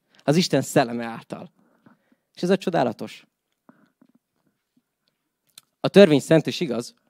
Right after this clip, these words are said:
de nem tud minket megigazítani. A halál follán ki a bűn, a bűn ereje pedig a törvény. Egy Korintus tizenöt ötvenhat.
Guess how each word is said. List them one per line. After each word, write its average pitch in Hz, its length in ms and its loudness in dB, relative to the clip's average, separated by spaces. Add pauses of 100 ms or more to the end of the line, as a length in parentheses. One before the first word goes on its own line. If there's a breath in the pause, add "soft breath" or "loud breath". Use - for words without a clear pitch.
(280)
de 131 140 -6
nem 165 120 2
tud 139 160 -10
minket 120 320 -8
megigazítani. 113 720 -16 (1500)
A - 120 -18
halál 175 280 4
follán 139 360 -2
ki - 120 -8
a 123 80 0
bűn, 127 320 -6 (180)
a - 80 -14
bűn 147 240 0
ereje 151 360 0 (100)
pedig 127 220 -4
a 127 60 0
törvény. 117 480 -6 (100)
Egy 156 160 -2
Korintus 135 360 -2
tizenöt 123 360 -8
ötvenhat. 110 560 -14